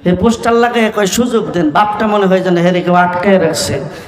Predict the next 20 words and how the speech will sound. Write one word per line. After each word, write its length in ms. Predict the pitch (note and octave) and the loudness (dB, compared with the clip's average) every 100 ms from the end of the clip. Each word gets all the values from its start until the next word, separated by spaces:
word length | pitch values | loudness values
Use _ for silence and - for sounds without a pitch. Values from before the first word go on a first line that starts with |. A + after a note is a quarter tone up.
| - - - | -20 -10 -2
হে 100 | E3+ | -2
চাইতেছে 540 | F3+ A#3+ A3 A#3+ A3+ | 0 0 0 0 -2
কোটি 260 | A3+ A3 G3 | -4 -2 -2
টাকা 260 | A3 A3 | -2 -2
খরচ 320 | G#3 G#3 G#3+ G3+ | 0 2 2 0
করে 260 | G3 G3 | -2 0
সেবা 220 | F#3+ F#3+ | 0 2
করতে, 320 | F#3+ F#3 F#3 E3+ | 2 0 0 0
হেরে 180 | E3+ | 0
কেউ 200 | F3 F3 | 0 0
দিতেছে 480 | F3 F#3 G3 D#3+ C#3+ | 2 0 0 -2 -2
না। 120 | C3 C3 - - - - | -2 -4 -6 -14 -18 -8
বাপটা 300 | D#3+ F3 - | -4 -4 -2
এমন 220 | G#3 A3 | 0 2
মনে 200 | G#3+ G#3+ | 4 4
হয় 200 | A3 D4 | 2 0
না? 100 | B3 G3 G#3+ - - - - | 0 -2 -4 -10 -14 -18 -8
সেবা 260 | - E4 | -2 0
করার 380 | E4+ E4 D4 C#4 | 0 0 2 2
সুযোগ 380 | - C#4+ D4 D4 | 2 0 2 2